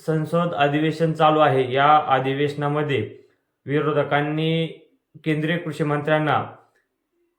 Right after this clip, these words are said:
सरकारकडे, केंद्र सरकारकडे कृषी, अ, शेतकऱ्यांच्या कर्जमाफीचा काही प्रस्ताव आहे का, अशा प्रकारचा प्रश्न विचारल्यानंतर केंद्रीय मंत्री शिवराज सिंग चौहान यांनी असे सांगितले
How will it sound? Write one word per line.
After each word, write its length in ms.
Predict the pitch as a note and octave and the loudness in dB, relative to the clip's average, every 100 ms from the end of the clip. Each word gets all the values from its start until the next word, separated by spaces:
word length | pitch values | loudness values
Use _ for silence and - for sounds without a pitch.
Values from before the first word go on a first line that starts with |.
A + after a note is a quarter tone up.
| _ _ _ - | _ _ _ -8
सरकारकडे, 580 | C#3+ C#3+ D#3 D3+ D3 C#3 | -4 -2 0 0 0 -4
केंद्र 280 | C#3 D#3 E3 | -2 0 2
सरकारकडे 680 | D#3+ D3+ D#3+ D3+ D#3+ D#3+ E3 | 0 0 0 -2 0 0 0
कृषी, 520 | C3+ - D#3+ C#3+ D#3 | -2 -6 -6 -2 0
अ, 340 | C#3+ C3 C3 B2+ - - _ | 2 2 2 -2 -8 -20 _
शेतकऱ्यांच्या 580 | - D3+ D3 D#3+ D#3+ E3 | -6 -4 0 0 0 -2
कर्जमाफीचा 720 | E3 D#3 D#3 D#3 D3+ D3+ D#3+ | -2 0 0 0 0 -2 -2
काही 220 | D3 D3 | 0 0
प्रस्ताव 520 | D3+ D#3 D3+ - D#3 - | -2 -4 -4 -2 -2 2
आहे 220 | D#3 E3+ | 4 4
का, 340 | D#3 A#2 A2 - - _ _ - | 2 0 -2 -12 -20 _ _ -8
अशा 260 | A#2+ D3+ | -4 -4
प्रकारचा 480 | D3+ D3+ D#3 C#3+ D3+ | -2 -2 -2 -2 -4
प्रश्न 320 | - E3 D#3+ | -2 -2 -2
विचारल्यानंतर 840 | D3+ D3+ D#3 D3+ D3+ D3 C#3+ A#2 G#2+ - _ _ _ _ _ - | -4 -2 -2 0 -2 -2 -2 -4 -4 -12 _ _ _ _ _ -4
केंद्रीय 360 | D3+ D3 E3 | -2 2 4
मंत्री 420 | D#3 D#3 D#3 E3 | 4 0 -2 -4
शिवराज 440 | D#3+ D#3 D3 D3+ - | -4 -4 0 -2 -2
सिंग 140 | D#3 | -8
चौहान 460 | C#3+ D#3+ D#3 C3 A2 | -4 0 2 0 -2
यांनी 260 | B2 C#3 C#3+ | -4 -2 -2
असे 240 | C#3 D3+ | -2 -4
सांगितले 560 | D3+ D#3 D#3+ E3 E3 | -2 -2 -2 0 0